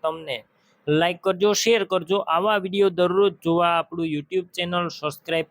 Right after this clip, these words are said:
કરી Facebook પેજ ફોલો કરવાનું ભૂલતા નહીં. જયંત કંપનીનું આ થ્રેશર કરણભાઈને વેચવાનું છે. જોઈ શકો છો વીડિયોની અંદર ફૂલ સાચવેલું આ થ્રેશર. મોડેલની વાત કરું, બે હજાર બાવીસના મોડેલનું છે.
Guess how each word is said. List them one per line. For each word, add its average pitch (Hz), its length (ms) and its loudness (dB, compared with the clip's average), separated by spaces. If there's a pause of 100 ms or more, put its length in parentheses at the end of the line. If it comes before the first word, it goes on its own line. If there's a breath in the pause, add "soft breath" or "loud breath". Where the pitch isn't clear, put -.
કરી 165 280 -2
Facebook 147 500 -6
પેજ 151 140 -2 (140)
ફોલો 156 220 2 (120)
કરવાનું 135 440 0
ભૂલતા 131 420 -4
નહીં. 214 140 -2 (1040 soft breath)
જયંત 214 560 0
કંપનીનું 202 540 0
આ 185 160 2
થ્રેશર 180 420 0 (200)
કરણભાઈને 151 720 -2 (120)
વેચવાનું 151 640 -2
છે. 156 240 -4
જોઈ 165 240 0
શકો 151 180 -2 (120)
છો 147 80 0 (100)
વીડિયોની 147 460 0
અંદર 160 200 0 (100)
ફૂલ 147 200 2 (200)
સાચવેલું 147 680 0 (120)
આ 135 60 0 (140)
થ્રેશર. 170 460 0 (600 soft breath)
મોડેલની 247 460 2
વાત 247 180 2 (100)
કરું, 233 220 2
બે 208 80 4 (180)
હજાર 196 180 2 (100)
બાવીસના 165 600 -2
મોડેલનું 180 580 0
છે. 185 100 -2